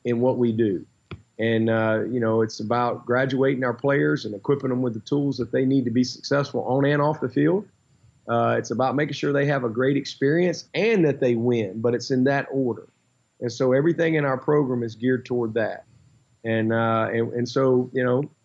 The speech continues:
we just try to live it every single day. You can, you can put up something on a wall and it can be wallpaper, uh, or you can live it. And so we try to live it. And again, it's relationship driven.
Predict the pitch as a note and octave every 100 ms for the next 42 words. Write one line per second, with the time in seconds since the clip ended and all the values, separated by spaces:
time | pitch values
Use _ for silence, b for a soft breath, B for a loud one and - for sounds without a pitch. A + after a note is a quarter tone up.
0 | _ _ _ _ - B2+ B2+ C#3+ - C#3+
1 | C#3 B2+ D3+ D#3+ - B2 C#3 C#3 D3+ C3
2 | A#2 A#2+ G#2 G#2+ B2 B2+ A2 - _ _
3 | _ - C3+ C#3 A#2 G#2 G#2 _ _ _
4 | _ _ _ _ _ - _ - D#3+ D#3
5 | D3+ D#3 D3+ C3+ C3+ B2 G#2 _ B2 C#3
6 | E3+ C#3 B2 B2 B2 B2+ A#2 C3+ E3+ E3
7 | B2 A#2 A#2+ B2 - _ _ _ _ _
8 | - A2+ A2+ A2 A2 A2 - A#2+ B2+ B2+
9 | B2 C3 G2+ - _ _ A#2 A2 A#2+ A#2
10 | C#3 D#3 C#3+ C3 B2 B2 B2 B2+ - A2+
11 | A2 B2 A#2+ A2+ - A#2 A2+ C3 A#2+ B2
12 | - C3+ A2 B2 B2 B2 B2